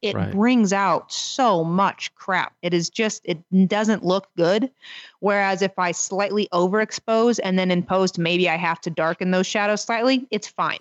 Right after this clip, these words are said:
Speaker 1: Everything's completely fine. That still results in a good image. So I probably expose, overexpose, and push to the right.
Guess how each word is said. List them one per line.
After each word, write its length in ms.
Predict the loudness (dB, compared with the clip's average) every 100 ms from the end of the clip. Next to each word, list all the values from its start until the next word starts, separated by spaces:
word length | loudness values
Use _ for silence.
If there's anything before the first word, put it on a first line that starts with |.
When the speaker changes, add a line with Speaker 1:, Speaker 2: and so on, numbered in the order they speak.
| -8
Speaker 1:
Everything's 400 | -4 -2 -2 -4
completely 440 | -4 -4 -2 -2
fine. 360 | -4 -4 -2 -2
That 160 | -4 -6 -12
still 260 | -2 0
results 400 | 0 0 0 -2
in 80 | -2
a 40 | 0
good 220 | 0 0
image. 400 | 0 2 0 -4 -10 -14 -14 -10
So 360 | -4 0 0 -2 -2
I 200 | -2 -2
probably 520 | -2 0 4 4 4
expose, 720 | 2 -4 -4 0 2 2 2
overexpose, 640 | 0 0 -2 -2 0 2 2
and 140 | 0
push 300 | -2 -4 -4
to 140 | -4
the 120 | 0 2
right. 360 | 2 0 -2